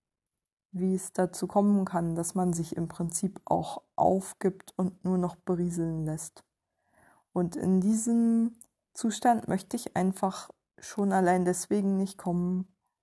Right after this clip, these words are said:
weil ich dafür ein viel zu sehr nach außen gerichteter,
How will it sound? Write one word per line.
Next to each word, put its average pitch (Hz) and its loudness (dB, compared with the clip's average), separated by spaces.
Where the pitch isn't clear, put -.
weil 165 6
ich 180 0
dafür 196 0
ein 214 2
viel 220 -2
zu 220 0
sehr 190 4
nach 190 0
außen 214 4
gerichteter, 208 0